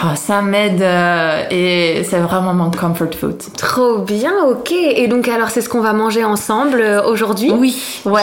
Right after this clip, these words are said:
Speaker 2: Génial.
Speaker 1: Aussi un peu de... Euh, j'ai acheté... Normalement on fait ça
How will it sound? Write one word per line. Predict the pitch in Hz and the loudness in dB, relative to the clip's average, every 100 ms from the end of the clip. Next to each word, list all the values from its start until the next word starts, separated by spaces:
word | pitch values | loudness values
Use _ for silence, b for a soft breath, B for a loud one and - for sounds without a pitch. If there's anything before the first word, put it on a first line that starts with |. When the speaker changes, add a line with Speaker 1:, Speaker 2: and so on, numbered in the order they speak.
| 196 | 2
Speaker 2:
Génial. | 214 220 190 165 190 226 | 2 2 0 0 0 0
Speaker 1:
Aussi | 175 165 311 311 | 0 -4 0 0
un | 233 | 0
peu | 233 262 269 | 0 0 2
de... | 196 220 | 2 2
Euh, | 254 285 302 - - 214 214 208 - | 2 4 2 2 0 0 0 0 -2
j'ai | 220 233 | -2 -2
acheté... | 214 208 - - 262 269 294 294 B B B B B B | -2 -4 -8 -2 2 2 2 -2 B B B B B B
Normalement | 220 254 262 262 254 311 320 | 2 4 4 4 4 4 2
on | 240 | 0
fait | - 254 | 0 -2
ça | - 285 | 0 -2